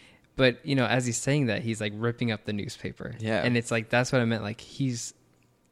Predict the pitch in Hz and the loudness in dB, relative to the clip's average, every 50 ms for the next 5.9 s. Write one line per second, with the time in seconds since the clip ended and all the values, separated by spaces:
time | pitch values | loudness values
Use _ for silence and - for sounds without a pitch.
0 | _ _ _ _ _ _ _ - - - - - - 139 127 135 131 117 117 120 | _ _ _ _ _ _ _ -8 -6 -6 -2 0 4 4 4 4 4 4 2 2
1 | 120 123 127 131 135 131 123 110 101 104 107 - - - - 117 113 107 - - | 2 2 2 0 0 0 0 -2 -2 -2 -4 -6 -4 -2 -2 -2 -2 -2 -4 -6
2 | - - - 107 101 113 113 98 92 - - 95 - - 95 98 - - - - | -6 -4 -2 0 0 0 0 -2 -2 -4 -6 -6 -6 -6 -6 -4 -6 -8 -10 -14
3 | - _ - 110 113 110 113 120 123 123 120 117 117 120 110 117 110 104 104 104 | -16 _ -8 -4 -2 0 2 2 2 2 2 2 2 2 2 2 2 0 0 -2
4 | 101 98 95 - - - 113 110 110 107 - - 117 107 98 92 92 104 - - | -2 -4 -6 -6 -4 -2 0 0 0 -2 -4 -6 -4 -4 -4 -4 -6 -8 -10 -14
5 | - - - - - _ _ _ - - 107 104 - - 107 101 - - | -20 -20 -20 -20 -20 _ _ _ -6 -6 -6 -4 -4 -4 -4 -4 -4 -6